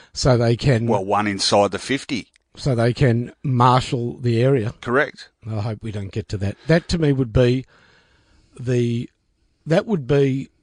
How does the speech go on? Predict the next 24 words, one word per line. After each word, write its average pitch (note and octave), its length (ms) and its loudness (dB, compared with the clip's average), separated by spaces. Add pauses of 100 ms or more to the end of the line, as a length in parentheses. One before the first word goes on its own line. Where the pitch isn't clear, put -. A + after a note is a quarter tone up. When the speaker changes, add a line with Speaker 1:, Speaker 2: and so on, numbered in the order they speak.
(360)
Speaker 1:
you C#3 120 -8
know, A2 200 -10
through D3+ 320 -2
the B2+ 80 -4
looking B2 300 -4
glass G#2 360 -4
here, G#2+ 140 -4
people, A2+ 340 -6
because A#2 640 -6 (1400)
for F3 180 -6
me, E3 220 2
one C#3+ 200 -2
of C3+ 120 -6
the C#3+ 200 -6 (680)
absolute F3 600 0
first - 560 2
things B2 440 -6
explained C3+ 680 -2
to B2+ 220 -4
a A#2 140 -2
non-Australian B2 960 -2
rules A#2 340 -6
person A#2+ 500 -6
about G#2+ 340 -10